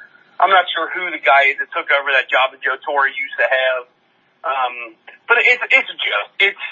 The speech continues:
I mean, regardless, you saw on social media, Cardinals fans calling it a joke. Um, and, and it's just, un-, undoubtedly, everyone agrees that it was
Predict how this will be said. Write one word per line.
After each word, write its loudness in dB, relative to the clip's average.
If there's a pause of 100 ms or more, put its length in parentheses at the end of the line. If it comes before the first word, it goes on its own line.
(120)
I 4
mean, -2 (640)
regardless, 4 (160)
you 2
saw 4 (100)
on -2
social -2
media, 0 (320)
Cardinals 2
fans -2
calling -2
it -6
a -12
joke. -2 (440)
Um, 4 (600)
and, 2
and 4
it's -6
just, -2 (1120)
un-, 2 (160)
undoubtedly, 0
everyone 0
agrees 0
that -6
it -4
was -6